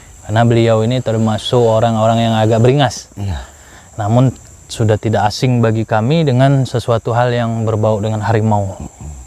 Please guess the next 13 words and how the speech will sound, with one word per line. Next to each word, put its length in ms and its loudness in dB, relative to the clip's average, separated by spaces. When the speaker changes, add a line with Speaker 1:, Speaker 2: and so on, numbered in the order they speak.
Speaker 1:
Nah, 80 -12
jadi 240 -2
Bang 160 0
Jeb 160 2
nanti 560 0
kalaupun 640 -4
ada 560 0
beliau 480 -6
malam 320 -8
ini 480 -8
datang 400 -2
ke 80 -4
sini, 400 -2